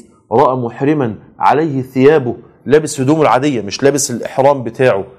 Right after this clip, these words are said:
فنهى، فقال: "آه، يعني أنت إيه اللي أنت عامله ده؟ إزاي تكون محرم ومش لابس، آه، هدومك؟ أنت لاب-، أنت مش لابس هدوم الإحرام،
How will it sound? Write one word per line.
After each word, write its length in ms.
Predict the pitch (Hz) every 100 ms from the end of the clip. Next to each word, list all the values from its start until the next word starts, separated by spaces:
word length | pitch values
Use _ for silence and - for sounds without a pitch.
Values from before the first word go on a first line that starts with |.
| _ _ _ _ -
فنهى، 720 | 117 123 120 147 104 104 95 -
فقال: 320 | 107 151 165
"آه، 60 | 135 - _ _ - 95 107 104 104
يعني 340 | 113 110 120
أنت 160 | 113 -
إيه 100 | 147
اللي 120 | 160
أنت 140 | 156
عامله 240 | 127 156 139
ده؟ 140 | 139
إزاي 220 | 120 156
تكون 260 | 160 165 160
محرم 320 | 175 165 147
ومش 220 | 131 -
لابس، 420 | 156 170 156 - - _ -
آه، 60 | 123
هدومك؟ 460 | 131 143 175 117 123
أنت 120 | 131
لاب-، 140 | 156 135
أنت 180 | 123 123
مش 160 | -
لابس 240 | 165 160 151
هدوم 140 | 170
الإحرام، 480 | 151 - 165 160